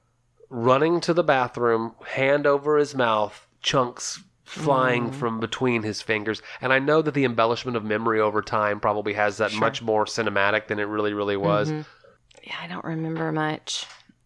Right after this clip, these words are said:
Speaker 2: I remember that I wanted to be friends with a girl named Jennifer.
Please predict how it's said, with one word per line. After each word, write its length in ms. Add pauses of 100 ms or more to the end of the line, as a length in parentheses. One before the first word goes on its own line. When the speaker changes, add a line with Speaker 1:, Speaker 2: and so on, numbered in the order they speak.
Speaker 2:
I 40
remember 760 (140)
that 300
I 60
wanted 260
to 60
be 100
friends 300
with 140
a 20
girl 220
named 240
Jennifer. 680